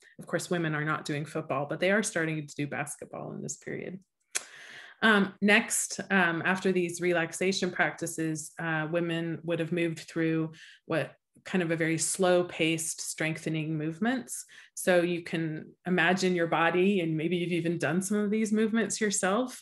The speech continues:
um, right? They're trying to build that core, like literally in the, in the muscular, um,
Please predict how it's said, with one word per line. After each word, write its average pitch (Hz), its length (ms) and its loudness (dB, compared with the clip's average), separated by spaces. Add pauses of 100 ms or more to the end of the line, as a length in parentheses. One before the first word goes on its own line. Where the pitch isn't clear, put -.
um, 165 360 -2
right? 175 420 0 (320)
They're 170 100 2
trying 175 300 2
to 180 100 -4
build 165 440 4
that 151 300 -4
core, 175 540 -2 (220)
like 131 220 -4
literally 160 500 -2
in 160 100 -2
the, 156 280 -4
in 160 140 -2
the 156 60 0
muscular, 165 840 -2
um, 151 380 -6